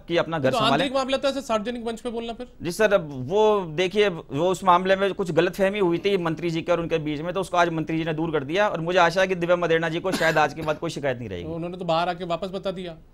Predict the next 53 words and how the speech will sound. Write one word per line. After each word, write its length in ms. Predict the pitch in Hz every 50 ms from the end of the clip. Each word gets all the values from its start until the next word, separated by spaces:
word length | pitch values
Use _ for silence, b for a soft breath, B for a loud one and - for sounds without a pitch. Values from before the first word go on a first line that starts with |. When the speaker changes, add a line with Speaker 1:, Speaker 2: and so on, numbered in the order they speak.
| - _ - _ -
Speaker 1:
अब 200 | 143 143 131 131
वो 120 | 170 185
तो, 240 | - 196 190 185 180
अब 60 | 175
देखिए 300 | 160 147 175 175 170 196
सर, 120 | 185 185 175
अब 120 | 165 147
ये 60 | 170
तो 180 | - - 175 170
बैठ 260 | 143 139 165 180 175
करके 280 | - 190 165 139 180 170
चर्चा 320 | 147 165 143 - 170 170
करेंगे 320 | 147 160 160 185 208 208
आपस 280 | 196 175 170 - 170 160
में 140 | 170 170 165
कि 60 | 160
क्या 200 | 151 - 160 156
मामला 280 | 151 147 139 139 143 147
है, 80 | 151 147
क्या 180 | - 135 139
नहीं 140 | 139 139 147
है, 160 | 170 180 - -
परंतु 220 | 165 170 196 190 214
मैं 300 | 190 160 170 190 208 220
इस 80 | 196
मामले 280 | 196 196 190 190 190 196
में 120 | 202 202
कहना 160 | 196 175 175 170
Speaker 2:
नहीं, 60 | 170
Speaker 1:
चाहूंगा 280 | 165 294 285 202 208
Speaker 2:
आपको 120 | 220 254 302
लगता 200 | 294 277 - 330
है 60 | 320
ये 60 | 285
आंतरिक 360 | 247 240 240 226 233 277 220
लोकतंत्र, 540 | 247 240 240 220 240 269 247 220 240 262 254 202 - -
यदि 240 | 170 170 185 196 233
आप 180 | 226 214 208 226
इसे 160 | 220 - 233
बता 320 | 185 180 - - 196 196
रहे 140 | 190 180 165
हैं, 160 | 165 196 214 b b b b b -
तो 60 | 208
ये 60 | 214
आंतरिक 400 | 208 202 208 208 208 208 202 202
लोकतंत्र 420 | 220 208 202 - - 233 226 233 226
आपको 280 | 208 196 185 - 233
चुनाव 320 | 226 - 202 190 190 202 214
में 80 | 214
नुकसान 300 | 208 196 185 - 214 208
दे 100 | 208 208
सकता 280 | 196 208 196 - - 214
है? 100 | 240